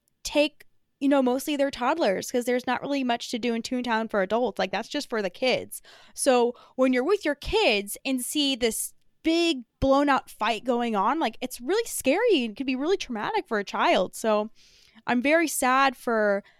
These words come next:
the people who were there yesterday and had to experience that. But the, you, the video's on YouTube if anyone is, like, curious. Just look up Disneyland fight. Oh, I don't know, but I,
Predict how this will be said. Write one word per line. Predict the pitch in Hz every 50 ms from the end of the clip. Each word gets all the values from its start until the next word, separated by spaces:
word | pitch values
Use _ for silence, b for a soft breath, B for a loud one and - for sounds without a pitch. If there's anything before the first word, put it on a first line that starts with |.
| b b _
the | 226
people | 226 - 254 254 247 - 240 214 202 202 202 214
who | 202 220 214
were | 202 202
there | 208 202 240 277 330 349 330
yesterday | 277 220 196 208 - - - 226 202 185 180
and | 180 196
had | 196 190 190
to | 190
experience | 190 - - - 302 320 349 339 302 214 180 - -
that. | - 80 - - - - _ _ _ _ _ _ _ _ _
But | - 226 214
the, | 285 302 302 -
you, | 262 285 302
the | 233 247 320 330
video's | 349 370 349 339 294
on | 277 233
YouTube | 208 196 202 202 - 202 202
if | 190
anyone | 190 190 190 190 185 185 190 190 -
is, | 147 202 -
like, | 202 185 -
curious. | - - 202 185 185 180 180 185
Just | - - 202 - -
look | 208 -
up | 208 190 - _ -
Disneyland | 185 180 175 - 190 180 180 175 180 -
fight. | _ 190 175 175 170 175 - - _ _ _ _ _ _ _ _ _ - _ _ _ _ _ _ -
Oh, | - - - - _ _ -
I | 175
don't | 190 180 113
know, | - - - 185 - _ _
but | - 180 156 - _ 123 - _ _
I, | _ 139 196 -